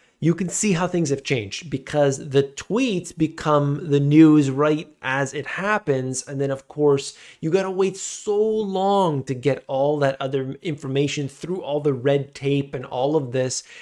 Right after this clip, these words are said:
that, you know, legacy businesses have been doing for so long. Now, today,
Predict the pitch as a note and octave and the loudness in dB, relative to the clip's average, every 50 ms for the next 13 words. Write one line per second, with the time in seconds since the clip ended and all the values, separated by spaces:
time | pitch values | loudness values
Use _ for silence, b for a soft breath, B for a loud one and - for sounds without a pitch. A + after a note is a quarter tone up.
0 | B B - A2 B2 A#2+ A#2+ A#2+ A#2 A#2 B2 - - D#3 C3 B2 A2+ A2 A2 - | B B -10 -6 -4 -2 -2 0 -2 -2 -4 -6 -6 -4 -2 -2 -2 -4 -6 -6
1 | - C#3+ C3+ C3 C#3 D3 C#3+ C#3+ D#3 - - D3+ C#3 A2+ C#3+ C#3 B2 C3 C3+ C3 | -6 -4 0 2 2 2 2 2 0 -2 -2 -4 -2 0 0 0 0 0 -2 -4
2 | A#2+ - - - B2 A#2+ A#2+ A#2 A2+ - B B B B B B - C3+ B2 A2+ | -4 -4 -4 -2 0 0 0 0 -2 -4 B B B B B B -8 -6 -6 -6
3 | G#2 A2+ B2 A#2+ A#2 A#2 C3+ C3+ C3 B2 A#2 - A#2 - - - A#2+ G#2 A2 B2 | -6 -6 -8 -6 -2 0 0 0 0 0 -4 -8 -10 -10 -8 -6 -4 -4 -4 -2
4 | D3+ F#3+ A#3+ B3+ A#3 E3 C#3 C3+ C3+ C3+ B2+ B2 B2+ - - C#3 B2+ B2+ G3 A#3+ | 2 4 6 8 8 6 6 2 0 -2 -4 -4 -6 -6 -6 -8 -2 2 4 6
5 | B3 A#3 A3 F#3+ E3+ F#3 F#3 F#3+ | 6 6 4 0 -2 -6 -8 -10